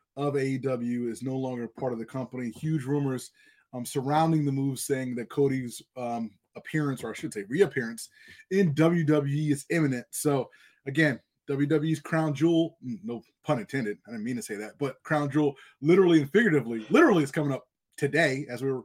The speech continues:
as we're, uh, broadcasting this, but figuratively at the beginning of April with WrestleMania. So with one of A E W's founders possibly showing up in Texas for the biggest event on the W W E calendar, it could be a really, really big, huge weekend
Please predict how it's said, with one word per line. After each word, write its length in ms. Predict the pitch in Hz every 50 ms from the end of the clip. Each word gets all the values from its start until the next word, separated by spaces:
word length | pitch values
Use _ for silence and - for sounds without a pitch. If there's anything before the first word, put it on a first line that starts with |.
| _ -
as 140 | 131 117
we're, 380 | 127 131 131 123 123 131 131 123
uh, 20 | 110 - - 131
broadcasting 520 | 113 147 151 151 147 143 127 - - 110
this, 200 | 113 110 - - _ _ - - - - -
but 180 | 156 147 147
figuratively 680 | - 202 254 269 214 185 156 135 131 135 131 123 120 - _ _ _ _ _ _ _ _ _ _ -
at 40 | 139
the 60 | 139
beginning 260 | 131 139 156 160 156
of 80 | 139 120
April 440 | 147 170 180 - 131 123 123 - -
with 160 | 127 120 120
WrestleMania. 640 | 127 143 139 - 135 127 139 156 156 139 127 123 113
So 380 | - - 135 127 120 117 113 - _ 131
with 340 | 139 156 165 156 143 - _ _ _ _ _ _ _ _ _ _ _ _ _
one 140 | 139 156 156
of 80 | 139
A 40 | 160
E 180 | 156 147 160 160
W's 380 | 143 156 147 143 143 143 139
founders 420 | - 151 143 147 147 135 131 120 -
possibly 460 | _ - 147 151 156 151 - - 143
showing 420 | 139 - - 165 151 143 143 139
up 160 | 143 139 139 -
in 140 | 151 151
Texas 720 | 143 - - 170 170 165 - - 139 120 - - - - _ _ _ _ _ _ _ _ _ _
for 100 | - 151
the 100 | 143 143
biggest 360 | 135 117 151 151 151 143 139 127
event 240 | 120 139 139 135
on 80 | 127 120
the 60 | 120
W 260 | 117 127 123 123 123
W 240 | 113 127 120 120 120
E 20 | 113
calendar, 360 | - 127 120 117 113 107 110
it 60 | 107
could 120 | - 127
be 120 | 117 117 113
a 40 | 110
really, 400 | 107 113 123 131 127 127 120 117
really 260 | 110 120 117 117 113
big, 380 | 104 - 123 120 117 113 107
huge 340 | - - 165 165 165 151 131
weekend 440 | 120 139 147 139 135 131 120 110